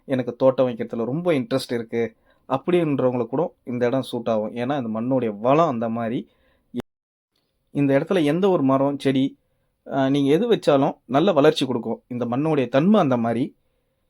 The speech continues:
ஆ, நம்ம இப்போ ஏற்கனவே நம்ம ஒரு கிணறை பத்தி சொல்லியிருந்தோம் இல்லைங்களா? இப்பதான் அந்த கிணறை நம்ம பார்க்க போறோம்.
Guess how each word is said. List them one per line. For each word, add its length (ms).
ஆ, 360
நம்ம 260
இப்போ 360
ஏற்கனவே 500
நம்ம 200
ஒரு 200
கிணறை 220
பத்தி 200
சொல்லியிருந்தோம் 440
இல்லைங்களா? 360
இப்பதான் 320
அந்த 140
கிணறை 200
நம்ம 220
பார்க்க 320
போறோம். 200